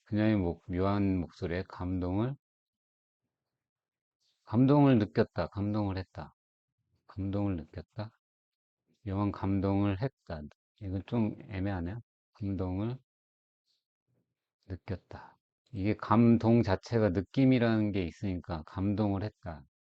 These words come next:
어떤 게 나을까요? 묘한 목-, 목소리에 묘한 감동을, 묘하게 감동, 묘한 감동을 느꼈다. 목소리에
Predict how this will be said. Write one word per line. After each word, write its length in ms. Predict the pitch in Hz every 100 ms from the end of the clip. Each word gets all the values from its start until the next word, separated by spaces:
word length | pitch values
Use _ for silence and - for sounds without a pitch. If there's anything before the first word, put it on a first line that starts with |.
| _ _
어떤 360 | 92 - 107 107
게 180 | 101 85
나을까요? 640 | 95 85 87 - 82 117 -
묘한 540 | 104 95 98 95 92
목-, 140 | 87 78 _ _ _ _ _
목소리에 420 | 90 - 87 92
묘한 300 | 87 82 85
감동을, 600 | - 85 78 78 90 117 131 _ _ _ _ _ _ _ _ _ _ _ _ _ -
묘하게 560 | 92 95 95 92 110 -
감동, 420 | - 87 80 80 _ _ _ _ _ _ _ _ _ _ _ _ _ _ _ _ _
묘한 400 | - 92 92 92
감동을 540 | 87 90 82 82 90 90
느꼈다. 560 | 80 - - - - _ _ _ _ _ _
목소리에 540 | _ - 85 82 85